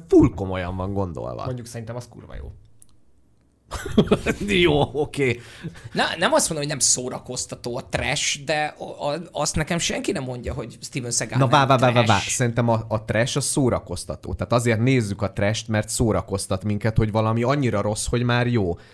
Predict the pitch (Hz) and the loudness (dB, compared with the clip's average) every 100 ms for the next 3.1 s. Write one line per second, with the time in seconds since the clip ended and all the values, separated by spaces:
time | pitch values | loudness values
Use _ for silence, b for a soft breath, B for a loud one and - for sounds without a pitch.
0 | B 101 95 107 - 110 104 135 113 113 | B -4 2 2 4 2 2 -2 -8 -8
1 | 113 - 131 131 113 147 - 160 185 180 | -12 -8 -8 -8 -10 -12 -12 -4 0 0
2 | 156 139 143 - 131 127 131 135 135 - | 0 -2 -4 -4 -4 -4 -6 -6 -6 -8
3 | - | -18